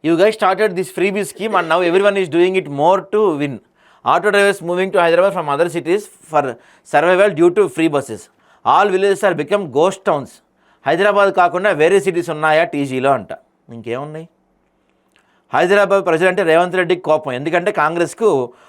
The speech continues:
ఒక్క సీటు కూడా ఇవ్వలేదు కనుక. ఈ విషయమై హైదరాబాద్ వాసుల్ని హైడ్రా మూసి ఇలా చంపుతుండు. మెట్రో ఛార్జీలు కూడా. పెన్సిల్ ఛార్జీల గురించి మాట్లాడే సంతోషం, దానికి మహాలక్ష్మికి ఏం సంబంధం అంట.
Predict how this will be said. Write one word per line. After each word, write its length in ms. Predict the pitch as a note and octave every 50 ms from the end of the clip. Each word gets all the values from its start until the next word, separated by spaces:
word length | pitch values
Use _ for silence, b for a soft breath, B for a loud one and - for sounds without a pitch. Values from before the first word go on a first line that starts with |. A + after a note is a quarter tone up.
| b b -
ఒక్క 240 | B2+ D3 - - G3+
సీటు 240 | G3+ G#3 G3+ E3+ F3
కూడా 140 | F#3+ G3
ఇవ్వలేదు 280 | F3+ D#3 D#3 D#3+ D3 C#3+
కనుక. 340 | A#2 A#2 A2 G#2 - G#2 - - _ _ -
ఈ 140 | B2+ C3+ D3
విషయమై 480 | C#3+ C#3+ - G3 F#3 F#3 F#3 A#3+ - b b b b b -
హైదరాబాద్ 480 | C#3 E3 F#3 G#3 G#3+ G#3 G#3 G#3 G3+ F3+
వాసుల్ని 440 | D#3+ D#3+ E3 E3 - F#3+ F#3 F3 C#3+
హైడ్రా 320 | C#3+ D#3+ D#3 F3 G3 F#3+
మూసి 360 | E3+ D#3+ E3 F3+ E3+ - F#3+
ఇలా 120 | F3+ D#3+ D3
చంపుతుండు. 640 | - D3+ C3+ C3 A#2 C#3+ A2 B2+ A#2 A2 A2+ - -
మెట్రో 240 | B2 B2+ - D3 D3+
ఛార్జీలు 440 | C#3+ D3 C3 A#2 G#2+ F#2 A2+ G#2 G2+
కూడా. 200 | G#2 A#2 B2+ - - _ _ _ _ _ _ _ _ _ _ _ _ _ _ _ _ _ _ _ _ _ _ _ _ _ _ _ C#3+
పెన్సిల్ 340 | C#3+ E3 D#3 - G#3+ G3+ E3 G#3
ఛార్జీల 240 | F#3 E3+ E3+ E3+
గురించి 180 | F3+ F3 D3 F3
మాట్లాడే 340 | D#3+ D#3 D3 B2+ C#3 D#3 E3
సంతోషం, 640 | - C3 B2 A#2 C3 C#3+ C3 - - G#2 F#2+ G2 - b b b b b b -
దానికి 240 | C3+ D#3 D#3+ D#3 D3
మహాలక్ష్మికి 680 | B2 A#2+ C3 D#3+ F3+ F#3 F3 F3 - E3 E3+ D3+ F3
ఏం 140 | E3+ C3 C3
సంబంధం 440 | A#2+ C#3+ A2 A2 A2 G#2 G2 G#2 G#2+
అంట. 240 | G#2 F#2 E2+ -